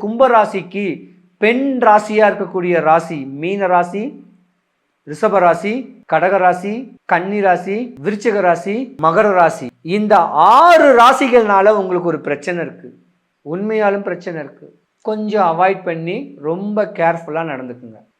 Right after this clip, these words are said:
மாற்றங்கள் கிடைக்கக்கூடிய தன்மை உண்டு, கவனமா இருக்கணும். பெரிய பெரிய யோகங்கள் வரப்போகுது. ஏன்னா வக்ரகதி அடைஞ்சிருக்காரு சனி பகவான், உக்ரமா இருக்காரு. இந்த உக்ரத்தன்மையில நம்ம செய்யக்கூடிய தானம், நம்ம செய்யக்கூடிய தர்மம்,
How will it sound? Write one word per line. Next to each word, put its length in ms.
மாற்றங்கள் 640
கிடைக்கக்கூடிய 520
தன்மை 340
உண்டு, 220
கவனமா 480
இருக்கணும். 320
பெரிய 300
பெரிய 200
யோகங்கள் 460
வரப்போகுது. 440
ஏன்னா 160
வக்ரகதி 580
அடைஞ்சிருக்காரு 560
சனி 240
பகவான், 340
உக்ரமா 640
இருக்காரு. 360
இந்த 140
உக்ரத்தன்மையில 760
நம்ம 220
செய்யக்கூடிய 480
தானம், 500
நம்ம 140
செய்யக்கூடிய 420
தர்மம், 480